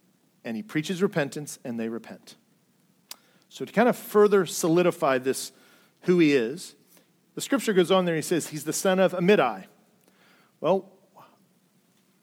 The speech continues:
how can we validate that? Well, we go other places in scripture. We go to Second Kings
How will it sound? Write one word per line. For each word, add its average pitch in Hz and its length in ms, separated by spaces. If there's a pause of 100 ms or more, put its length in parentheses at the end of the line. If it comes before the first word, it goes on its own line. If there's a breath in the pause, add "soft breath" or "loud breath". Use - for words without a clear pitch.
(240)
how 175 220
can 190 140
we 180 100
validate 165 480
that? 117 240
Well, 120 120
we 156 80
go 151 140
other 151 180
places 170 380
in 196 80
scripture. 196 340
We 123 60
go 135 100
to 131 60
Second 190 440
Kings 196 520